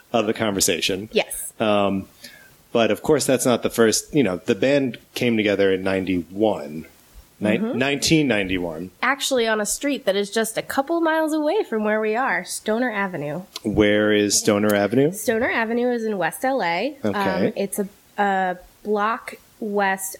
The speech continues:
Speaker 2: of Barrington. It runs north-south.
Speaker 1: <laughs> Great.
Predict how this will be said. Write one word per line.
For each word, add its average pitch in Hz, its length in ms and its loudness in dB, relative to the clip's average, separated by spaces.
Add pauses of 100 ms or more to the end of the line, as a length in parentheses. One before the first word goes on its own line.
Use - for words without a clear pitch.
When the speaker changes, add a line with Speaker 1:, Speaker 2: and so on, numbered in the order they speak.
Speaker 2:
of 185 380 -2 (120)
Barrington. 147 920 -4 (1080)
It 196 100 -2
runs 196 320 -2
north-south. 185 560 -6
Speaker 1:
<laughs> 165 400 -2
Great. 240 320 2